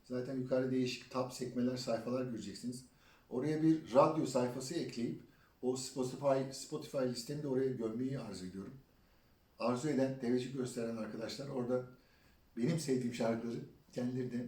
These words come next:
belki pipo içerken, belki bir şarap eşliğinde dinleyebilirler. Bu da bana mutluluk verir. Yorumlarınızı bekliyorum.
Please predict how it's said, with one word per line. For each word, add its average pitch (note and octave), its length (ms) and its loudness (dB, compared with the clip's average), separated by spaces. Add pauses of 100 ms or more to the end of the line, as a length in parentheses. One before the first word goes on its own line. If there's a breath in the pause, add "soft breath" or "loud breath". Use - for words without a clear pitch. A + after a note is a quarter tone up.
belki A2 280 -4
pipo - 220 -8
içerken, A#2+ 360 -4 (220)
belki G#2+ 220 -4
bir - 60 -4
şarap B2 280 -2
eşliğinde A2+ 380 -8
dinleyebilirler. A2 600 -4 (540 soft breath)
Bu B2 40 -10
da A#2 100 -4
bana B2+ 100 -2
mutluluk C3 480 -8
verir. G#2 340 -8 (800 loud breath)
Yorumlarınızı C3 600 -2
bekliyorum. C3 520 -4